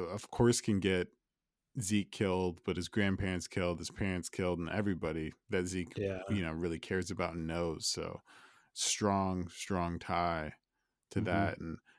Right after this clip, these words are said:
Speaker 1: is this before or after he mentions that Zeke is better off not being a Titan warrior? 'Cause I found that, I think that's a r-, really, um,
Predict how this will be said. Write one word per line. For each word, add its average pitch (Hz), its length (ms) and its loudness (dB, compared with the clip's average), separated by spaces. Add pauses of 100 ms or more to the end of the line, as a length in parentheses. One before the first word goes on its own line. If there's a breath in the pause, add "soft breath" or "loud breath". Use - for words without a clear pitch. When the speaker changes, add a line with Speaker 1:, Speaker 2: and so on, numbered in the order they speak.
Speaker 1:
is 101 140 0
this 151 140 2
before 151 540 2
or - 120 -2
after 92 680 2
he 101 280 -2
mentions 90 600 -2
that 80 300 -2 (560)
Zeke 104 280 2
is 95 100 2
better 92 340 4
off 85 460 0 (480)
not 95 360 0 (200)
being 82 280 0
a 78 120 -6 (180)
Titan 82 380 -2
warrior? 85 600 -4 (320)
'Cause 101 140 -2
I 104 80 6
found 110 240 2
that, 98 200 0
I 101 80 -2
think 120 180 2
that's 110 220 2
a 101 40 -4
r-, - 260 -8
really, 95 400 0 (580)
um, 80 380 -4